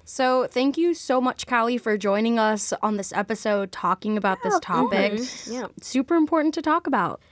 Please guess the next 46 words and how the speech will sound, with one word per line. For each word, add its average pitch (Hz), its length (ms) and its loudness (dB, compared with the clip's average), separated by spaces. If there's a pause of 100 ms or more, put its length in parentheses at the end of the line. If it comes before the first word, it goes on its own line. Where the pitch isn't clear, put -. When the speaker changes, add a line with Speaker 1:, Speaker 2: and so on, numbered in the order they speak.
Speaker 3:
And 302 180 0
sometimes 370 400 0
it 370 80 -4
can 320 140 -4
be 302 100 -4
hard. 294 240 0
A 214 80 2
lot 202 220 2
of 226 180 0 (120)
people 233 680 0
feel 233 220 2
afraid 214 320 0
to 214 60 -8
talk 233 260 -2
about 220 180 0
these 208 220 -6
things, 214 360 -2
afraid 190 440 0
of 196 180 0
being, 190 340 -2
like, 185 220 -2
criticized. 190 1000 2
Speaker 2:
I've 240 180 2
been 285 220 2
wanting 208 340 2
to 202 60 2
have 190 380 2
this 190 180 -6
type 214 180 -2
of 233 140 -4
conversation 190 720 0
for, 180 140 2
like, 180 260 2 (140)
months 180 420 2
now, 170 320 2
and 180 260 0
Speaker 3:
<laughs> - 40 -12
Speaker 2:
just 214 180 2
being 220 200 4
able 208 180 2
to 190 100 0
talk 196 280 2
about 190 260 4
it, 185 160 2
not 202 220 4
even 190 280 -2